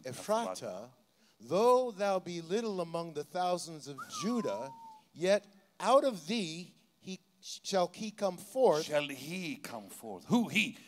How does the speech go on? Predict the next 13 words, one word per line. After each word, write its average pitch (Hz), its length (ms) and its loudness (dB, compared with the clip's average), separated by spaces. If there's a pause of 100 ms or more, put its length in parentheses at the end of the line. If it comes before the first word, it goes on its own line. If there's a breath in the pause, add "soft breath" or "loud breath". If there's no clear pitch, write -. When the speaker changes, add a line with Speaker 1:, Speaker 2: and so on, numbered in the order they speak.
Speaker 1:
The 160 80 -4
one 175 200 4
they 139 120 -4
smote. - 540 0 (1200)
"Shall 143 300 -6
he 143 280 -2
come 131 300 -8
forth 151 340 -4 (120)
that?" 151 680 -2 (240)
Speaker 2:
"That 185 160 -2
is 190 160 -2
to 196 140 -6
be 185 300 -2